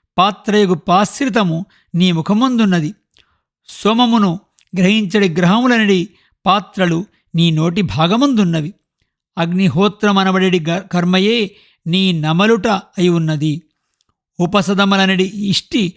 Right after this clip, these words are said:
నీ మెడయై ఉన్నది. ఆరంభమందు చేసెడి ప్రాణయ-, ప్రాయణేష్టి, అంతమందు చేసెడి ఉదయేష్టి అనునవి రెండునూ నీ కోరలుగా ఉన్నవి.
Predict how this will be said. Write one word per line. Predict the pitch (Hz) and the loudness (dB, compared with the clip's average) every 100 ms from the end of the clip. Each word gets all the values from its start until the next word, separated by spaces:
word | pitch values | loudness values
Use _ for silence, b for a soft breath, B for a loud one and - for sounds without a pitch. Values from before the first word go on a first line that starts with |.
| b b | b b
నీ | 165 185 | -2 0
మెడయై | 160 160 208 226 | 0 0 0 2
ఉన్నది. | 208 165 156 165 156 - _ _ _ | 2 0 -2 -2 -4 -10 _ _ _
ఆరంభమందు | - 175 196 190 180 175 190 208 196 | -2 0 0 0 2 2 0 0 0
చేసెడి | 185 185 208 170 - b b b | 0 2 0 0 -2 b b b
ప్రాణయ-, | 175 185 233 247 196 | -2 0 0 -2 -2
ప్రాయణేష్టి, | 175 175 180 226 233 202 - - 196 - _ _ _ | -2 0 0 0 0 0 -2 -2 -6 -6 _ _ _
అంతమందు | 180 196 240 240 233 214 160 | -2 0 2 2 2 0 0
చేసెడి | 202 180 196 | 0 2 0
ఉదయేష్టి | 185 175 190 208 208 143 - 190 180 - _ _ _ _ _ _ - 220 - | 0 0 0 2 2 -2 -2 -2 -4 -8 _ _ _ _ _ _ -14 -12 -2
అనునవి | 202 208 190 175 | 0 2 2 0
రెండునూ | 180 240 262 254 | 0 0 0 2
నీ | 185 | 2
కోరలుగా | 180 175 185 208 202 190 | 0 0 0 2 2 2
ఉన్నవి. | 170 165 156 160 151 | 0 -2 -2 -4 -6